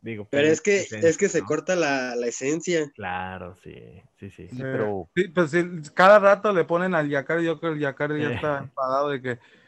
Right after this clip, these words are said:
Speaker 4: "Inviten a Chivas T V".
Speaker 1: <laughs>
Speaker 4: Ya
Speaker 1: ¿Sabes
Speaker 4: vi.
Speaker 1: qué? El Yacardi se, se ha de cagar de risa con, con tus videos, hermano, seguro.
Speaker 4: Sí, ajá, eh.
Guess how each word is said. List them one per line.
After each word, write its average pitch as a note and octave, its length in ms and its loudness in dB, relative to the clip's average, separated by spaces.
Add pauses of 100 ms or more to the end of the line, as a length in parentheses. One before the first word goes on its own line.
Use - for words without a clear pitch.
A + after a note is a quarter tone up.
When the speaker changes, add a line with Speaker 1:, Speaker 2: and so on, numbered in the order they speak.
(220)
Speaker 4:
"Inviten E3 460 -4
a F#3+ 100 0
Chivas G#3 280 -2
T F3 80 -4
V". F#3+ 160 -2
Speaker 1:
<laughs> E3+ 760 -2 (360)
Speaker 4:
Ya C3 100 -8
Speaker 1:
¿Sabes F3+ 260 8
Speaker 4:
vi. - 20 0
Speaker 1:
qué? G3 80 6 (100)
El F3+ 100 2
Yacardi E3+ 420 2
se, D#3 280 -2
se D3+ 80 -2
ha D3 40 2
de D#3 80 -2
cagar C3+ 280 -4
de D3 80 0
risa C3+ 260 -6
con, A2 240 -8
con G#2+ 200 -10
tus G#2+ 140 -12
videos, A2+ 320 -6
hermano, F2 380 -14
seguro. G2 300 -4
Speaker 4:
Sí, D3 60 0
ajá, B2 520 -10 (280)
eh. B2 240 -8